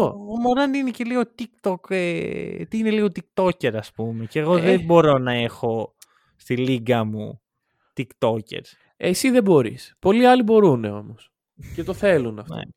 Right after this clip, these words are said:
Speaker 1: ναι.
Speaker 2: Το να,
Speaker 1: Λοιπόν.
Speaker 2: το να γεμίσουμε από μια λίγκα με TikTokers δεν μ' αρέσει ούτε εμένα, αλλά
Speaker 1: Νομίζω ότι δεν θα γίνει. Στο, το έλεγα και στα previews αυτό,
Speaker 2: Ναι,
Speaker 1: ότι
Speaker 2: ναι.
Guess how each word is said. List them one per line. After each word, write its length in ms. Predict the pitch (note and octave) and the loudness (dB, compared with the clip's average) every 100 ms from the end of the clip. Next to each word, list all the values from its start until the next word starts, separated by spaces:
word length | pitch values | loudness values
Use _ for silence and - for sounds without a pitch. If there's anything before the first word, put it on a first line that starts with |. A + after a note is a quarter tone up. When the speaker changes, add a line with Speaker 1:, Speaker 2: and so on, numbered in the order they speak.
| _ | _
Speaker 1:
ναι. 800 | - - - _ _ _ - D#3+ | -20 -20 -20 _ _ _ -12 -4
Speaker 2:
Το 100 | D#3 | 0
να, 80 | E3 | 0
Speaker 1:
Λοιπόν. 60 | C3 E3+ | 0 -2
Speaker 2:
το 60 | |
να 220 | E3+ E3+ E3+ | 0 0 0
γεμίσουμε 560 | D#3+ F#3 G3 A3+ A3+ | 0 -2 -2 -4 -4
από 80 | G#3+ | -4
μια 280 | G3+ G3 A3+ | -6 -4 -2
λίγκα 240 | A3+ A3 | -2 -2
με 100 | G#3+ G#3 | -2 -4
TikTokers 320 | - G#3+ G#3+ G3 | 0 0 0 -2
δεν 140 | A3 | 0
μ' 60 | A3 | 4
αρέσει 260 | F#3+ G3 | 2 2
ούτε 120 | G#3+ | 2
εμένα, 400 | G3 D3 B2 E3+ | 2 4 2 0
αλλά 180 | C#4+ - - | -2 -2 -2
Speaker 1:
Νομίζω 240 | C4+ C#4 B3+ | -2 0 -2
ότι 140 | A3+ | 2
δεν 160 | B3 A#3+ | 2 4
θα 120 | B3+ | 2
γίνει. 440 | A3+ F3+ A3+ E3+ | 2 2 2 2
Στο, 380 | C#3 F3 E3 E3 | 2 6 8 8
το 100 | D#3 | 4
έλεγα 220 | F#3 A#3 | 4 2
και 140 | A#3 G#3+ | 0 -2
στα 220 | - D#3 | 0 0
previews 340 | E3 G3+ E3 B2+ | 0 -2 -2 -2
αυτό, 160 | A#2+ | 0
Speaker 2:
Ναι, 180 | G#3 D#3 | 2 4
Speaker 1:
ότι 180 | A#2 C#3+ | 2 -2
Speaker 2:
ναι. 220 | C3+ A2 | -6 -6